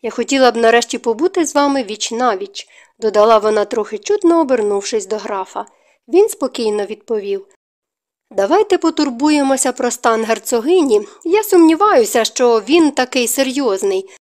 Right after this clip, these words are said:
Якщо буде потреба, ви дасте їй якесь заспокійливе питво, і ми зможемо тихо піти». У кімнаті форту панувало хвилювання.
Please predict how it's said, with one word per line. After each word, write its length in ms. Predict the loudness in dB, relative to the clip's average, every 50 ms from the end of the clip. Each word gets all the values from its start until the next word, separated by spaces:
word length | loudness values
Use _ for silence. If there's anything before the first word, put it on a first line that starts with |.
| _ _ -10
Якщо 300 | -8 -8 -4 -2 -2 0
буде 240 | 0 2 2 2 0
потреба, 680 | 0 -2 -4 -4 -2 -2 -2 0 2 4 2 2 0 -4 -6
ви 180 | -2 0 2
дасте 460 | 2 4 2 0 0 0 0 2 2 4
їй 220 | 4 2 2 2
якесь 380 | 2 -2 -2 0 0 2 2 2
заспокійливе 920 | 0 -2 -2 -2 -4 -6 -6 -4 -4 -2 -2 0 0 0 0 0 0 -2
питво, 540 | 0 -2 -4 -4 -4 -4 0 2 2 2 4
і 100 | 4 4
ми 140 | 4 4 2
зможемо 520 | 2 0 2 2 2 0 0 -2 -2 -4
тихо 340 | -4 -6 -8 -8 -8 -10 -14
піти». 440 | -14 -14 -20 -18 _ -12 -12 -12 -12 _ _ _ _ _ _ _ _
У 60 | -16 -8
кімнаті 520 | -2 -2 0 0 0 0 -2 -2 -4 -6
форту 340 | -4 -2 -2 -2 -2 -4 -6
панувало 600 | -4 -2 -2 -2 -2 -2 0 0 0 0 -2 -4
хвилювання. 840 | -6 -6 -6 -4 -4 -4 -6 -4 -4 -4 -4 -4 -4 -4 -6 -6